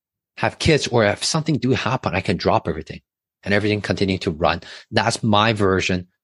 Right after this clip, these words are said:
of financial freedom, and money don't stop because I am paying my parents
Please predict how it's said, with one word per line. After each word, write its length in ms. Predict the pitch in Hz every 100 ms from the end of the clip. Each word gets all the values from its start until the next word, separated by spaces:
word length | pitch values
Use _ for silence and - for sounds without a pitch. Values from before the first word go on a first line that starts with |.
| _ 95
of 80 |
financial 360 | 101 92 92 90
freedom, 400 | - 101 104 101
and 120 | 92
money 280 | 87 95 98
don't 240 | 90 85 82
stop 440 | - 85 78 -
because 360 | 95 - 87 -
I 380 | 90 95 95 - _ _ _ _ -
am 120 | 95
paying 320 | - 101 98
my 160 | 92 85
parents 520 | - 90 82 -